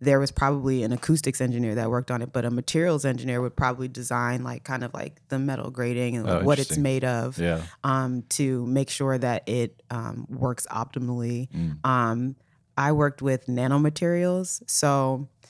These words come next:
Speaker 1: you can, you, you don't find a lot of, uh, nanomaterials in a, a lot of things, but, uh, in everyday things, you can find it in lotion and makeup and things like that. Um, and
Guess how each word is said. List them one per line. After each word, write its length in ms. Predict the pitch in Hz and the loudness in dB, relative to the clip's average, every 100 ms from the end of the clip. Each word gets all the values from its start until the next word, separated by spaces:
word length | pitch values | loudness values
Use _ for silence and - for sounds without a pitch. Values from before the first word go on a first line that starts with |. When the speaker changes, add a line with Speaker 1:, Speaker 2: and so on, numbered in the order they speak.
| - _ - | -20 _ -4
Speaker 1:
you 160 | 156 151 | -2 0
can, 560 | 160 139 139 131 120 - - _ _ _ _ - | 2 2 2 0 -4 -10 -20 _ _ _ _ -20
you, 300 | 120 127 160 156 | -14 -4 -2 0
you 80 | 165 | 2
don't 200 | 170 - | 2 2
find 180 | 151 147 | 2 2
a 60 | |
lot 160 | 143 139 | 4 2
of, 180 | 127 - | 0 -4
uh, 160 | 110 110 | -4 -4
nanomaterials 720 | 117 123 127 131 - 131 123 | -2 0 0 0 0 0 0
in 60 | 127 | -2
a, 140 | 113 - | -4 -6
a 80 | 117 | -8
lot 300 | 117 127 147 | 0 2 2
of 120 | 156 | 0
things, 280 | 170 165 - | 0 0 0
but, 380 | 139 127 - _ _ _ | 0 0 -2 _ _ _
uh, 340 | 104 117 95 113 - _ | -8 -6 -6 -8 -12 _
in 120 | 131 - | -2 0
everyday 380 | 139 135 131 131 | 0 0 0 0
things, 260 | 127 131 | 0 -2
you 80 | 127 | -4
can 80 | 127 | -10
find 240 | - 127 117 | -6 -4 -4
it 100 | - | -6
in 340 | 120 110 - - _ - | -6 -6 -8 -14 _ 2
lotion 460 | 151 151 147 127 | 4 4 0 -6
and 160 | 113 113 | -6 -4
makeup 500 | 123 - 120 - - | -4 -2 -4 -4 -6
and 100 | - | -10
things 180 | - - | -12 -10
like 180 | 123 123 | -10 -8
that. 280 | 113 110 - - - _ | -8 -8 -12 -20 -20 _
Um, 520 | 127 127 123 117 143 147 _ _ _ _ | 0 0 0 -4 -6 -10 _ _ _ _
and 640 | 139 135 131 127 120 127 | 0 2 2 0 0 -4